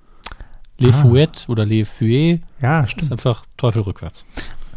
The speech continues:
Speaker 2: Stimmt. Hm. Wieder was dazugelernt. Ähm, als die Serie Anfang der achtziger im Z D F lief, war ich noch ein Kind und nachdem mir dies von meiner Mutter erklärt wurde, war ich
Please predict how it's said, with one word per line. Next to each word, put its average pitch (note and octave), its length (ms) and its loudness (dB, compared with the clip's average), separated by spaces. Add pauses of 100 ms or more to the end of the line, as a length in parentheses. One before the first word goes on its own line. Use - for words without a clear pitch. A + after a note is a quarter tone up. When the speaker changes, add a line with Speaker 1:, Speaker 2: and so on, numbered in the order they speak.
Speaker 2:
Stimmt. - 360 -6 (260)
Hm. D3+ 160 2 (520)
Wieder C#3+ 240 2
was C#3+ 140 0
dazugelernt. G2 420 0 (380)
Ähm, C3 400 0
als D#3 160 0
die E3+ 80 4
Serie D#3+ 400 4
Anfang E3 320 2
der C3 160 2
achtziger A#2 380 0
im G#2+ 80 0
Z G#2+ 180 -2
D A#2 60 2
F - 240 -2
lief, A#2 220 0
war G#2+ 120 2
ich - 140 -2
noch G#2 100 2
ein G2+ 160 0
Kind F#3 340 0
und A2+ 300 -2
nachdem B2+ 540 2
mir C3 120 4
dies D3 300 0
von A#2 160 0
meiner G#2 180 2
Mutter C#3 220 2
erklärt C3 480 0
wurde, A2+ 220 2
war G2 100 0
ich - 160 -2